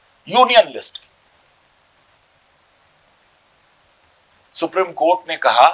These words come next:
कि जो आर्टिकल सिक्स और सेवन, जिसमें वो कट ऑफ डेट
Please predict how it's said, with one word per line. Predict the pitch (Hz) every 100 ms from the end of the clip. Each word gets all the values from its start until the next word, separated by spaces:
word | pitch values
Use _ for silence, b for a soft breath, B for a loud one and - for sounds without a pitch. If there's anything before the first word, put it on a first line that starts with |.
| - _ _ _ _ _ _ _ _ -
कि | 226
जो | 214 254
आर्टिकल | 262 175 170 175 - - 240 247 240
सिक्स | - 247 - -
और | 220
सेवन, | - 190 190 240 226 - _ _ _ _ _ _ _ -
जिसमें | 185 208 226
वो | 226 220
कट | 196 190
ऑफ | 196 233 254 -
डेट | 202 233 -